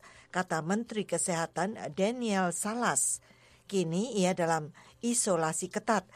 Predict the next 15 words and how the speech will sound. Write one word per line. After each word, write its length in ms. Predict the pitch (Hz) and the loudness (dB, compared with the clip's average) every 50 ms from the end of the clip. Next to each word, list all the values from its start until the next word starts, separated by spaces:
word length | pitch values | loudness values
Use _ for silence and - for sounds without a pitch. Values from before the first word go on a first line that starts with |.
| - - - - _ | -20 -20 -20 -14 _
di 160 | 247 285 - | -6 -4 0
sebuah 320 | - 247 185 190 180 175 - | 0 0 4 4 2 4 4
hotel 420 | 202 196 190 - - 185 180 175 165 | 2 0 0 2 0 0 0 0 0
di 160 | - 180 160 | -4 -6 -6
San 320 | 143 - - 190 170 160 | -6 -4 -2 0 0 0
Jose 640 | 151 - - 220 226 226 - - 165 160 196 254 339 - - - - - | -2 -2 2 2 2 2 2 0 0 0 -2 -2 -4 -8 -14 -18 -18 -4
dengan 320 | - 269 269 277 277 269 | -2 0 0 2 0 0
suaminya 640 | 254 - - 214 196 190 185 180 175 170 170 214 294 370 - - | -2 0 2 4 4 6 4 2 2 2 0 0 0 -2 -6 -2
yang 240 | 175 170 156 147 151 | 0 0 0 0 -2
menurut 400 | 160 160 160 160 160 170 - - | -4 -4 -2 -2 -2 -4 -4 -4
Salas 560 | - - 247 269 254 185 170 262 - - - - - - - - - 196 | -2 0 0 2 2 2 2 0 -2 -4 -6 -8 -16 -18 -20 -8 0 2
melakukan 640 | 190 190 185 180 180 - 226 233 - 269 269 262 254 - | 4 4 4 4 2 0 -2 0 2 -2 -2 -2 -4 0
kontak 480 | 214 214 185 175 170 190 220 233 - 170 | 2 2 2 2 0 0 -2 -2 -2 -2
dengan 400 | 175 190 175 175 165 165 - - | -2 0 2 2 0 0 0 0
orang-orang 640 | - 277 320 330 320 - 233 240 220 220 233 240 | 0 0 0 0 -2 0 0 2 2 2 0 -2